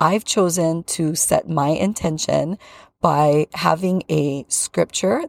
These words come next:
that I'm going to focus on, and also an olelo no'eau or Hawaiian proverb.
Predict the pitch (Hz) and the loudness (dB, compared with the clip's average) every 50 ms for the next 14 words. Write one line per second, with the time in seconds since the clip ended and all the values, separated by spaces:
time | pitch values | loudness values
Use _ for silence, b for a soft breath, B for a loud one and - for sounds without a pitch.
0 | - - 175 165 160 160 156 - 165 151 151 - - 185 - - 165 160 - - | -2 -2 0 0 0 -2 -2 -2 -4 -4 -2 -4 -4 -6 -4 -2 -4 -4 -4 -4
1 | 170 170 - - 156 160 175 208 240 302 B B B B B B B - 165 165 | -4 -2 -2 0 0 -2 -2 -2 -4 -6 B B B B B B B 0 0 2
2 | - 165 160 156 - - 202 196 202 220 - - 170 170 - - - 160 160 151 | 2 0 0 0 0 2 2 2 2 0 0 0 -2 -2 -2 0 0 2 2 2
3 | 147 143 151 160 165 170 170 170 - - 202 202 165 143 143 139 143 139 - - | 2 2 4 2 2 2 0 -2 -2 0 0 0 2 2 2 2 2 0 0 -2
4 | 165 156 - 180 156 147 135 151 139 135 131 - - - - - - - - - | -4 -2 -2 -2 -2 -2 -2 -4 -6 -6 -8 -6 -2 0 0 0 0 -2 -6 -8
5 | - - | -8 -14